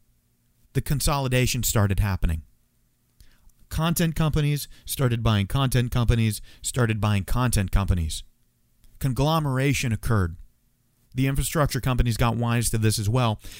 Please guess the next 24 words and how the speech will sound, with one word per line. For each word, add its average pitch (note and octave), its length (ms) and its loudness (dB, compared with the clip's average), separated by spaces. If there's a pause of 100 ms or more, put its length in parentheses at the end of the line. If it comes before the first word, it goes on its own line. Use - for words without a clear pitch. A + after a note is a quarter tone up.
(120)
and C#3 100 0
started A#2+ 340 0
buying C3+ 280 0
content G2+ 400 0
companies. E2 420 0 (800)
Not B2+ 220 0
just D#3+ 240 0
on B2+ 120 2
the A2 120 2
internet. G2+ 320 0 (540)
We - 120 0
also C#3 260 0
had C3+ 120 0
a B2 40 -4
very C3 180 0
similar C3+ 360 0
thing C#3+ 240 -2
happen A#2+ 320 2 (220)
in C3+ 120 -4
cable C3+ 280 2
television B2+ 580 0
at G2+ 140 -2
the G2+ 80 -8
time. F2+ 300 0